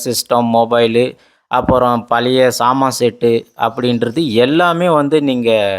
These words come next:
பெட்ரூமில் வைக்கிறது உங்களுக்கு எதிர்மறை ஆற்றலை உருவாக்குங்க. நீங்க வந்து காலையில் எழும்போது அப்படியே ஒரு சோம்பேறித்தனமா, டயர்டா இருக்குங்க. அதனால அந்த அலமாரி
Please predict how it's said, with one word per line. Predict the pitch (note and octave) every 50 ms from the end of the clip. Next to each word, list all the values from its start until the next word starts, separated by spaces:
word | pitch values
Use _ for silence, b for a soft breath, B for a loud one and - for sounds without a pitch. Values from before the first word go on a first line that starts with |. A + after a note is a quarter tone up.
| F#2 F#2 G#2+ - _ _ _ _ _ _ _ _ _ B2
பெட்ரூமில் | A#2 B2+ C3 B2+ C#3 E3+ E3+ D#3 D3+ E3 D3+ C3
வைக்கிறது | A#2+ - - D3 C3+ C3 B2 E3 D#3
உங்களுக்கு | C#3+ C3 A#2+ A#2+ A#2 - D3+ C3
எதிர்மறை | B2+ C3 F3 F#3 F3+ F3 E3 D#3+ C#3
ஆற்றலை | B2 A#2+ A2 B2+ B2 B2+ B2
உருவாக்குங்க. | G#2+ G#2 A2+ A#2 A#2+ A#2+ A2+ A2 - A#2 A2 A2 C3 D#3 G#3 - b b b b b b b b _ C#3
நீங்க | C#3 C#3+ C#3 C#3
வந்து | C#3 C#3 D3 D#3 D3+ C#3
காலையில் | - C3+ C3+ C3+ C#3 C#3+ C#3 C3+
எழும்போது | B2+ C3+ C3+ C3 C3 C3+ C#3+
அப்படியே | C3 A#2+ C3 C3
ஒரு | C3 B2+ B2+ A#2+ A#2+ A2+ G#2+ G#2 G2+ F#2+ -
சோம்பேறித்தனமா, | C#3+ C#3+ C#3+ C#3 C3+ C3 - - A#2+ A#2+ B2 C3+ C3 A2+
டயர்டா | A2+ A2 A2+ A#2 A2+ G#2+ A#2+ B2 A2+
இருக்குங்க. | G#2+ A2 A2 - - A2 G#2+ G#2+ B2 C#3+ - - - b b b b b b _
அதனால | A#2+ B2 C3 C3 C3+ D3 D#3 E3
அந்த | D#3+ D3 C3
அலமாரி | B2 B2 C3 C#3 C#3+ C#3 C3+ C3 B2+ B2 C3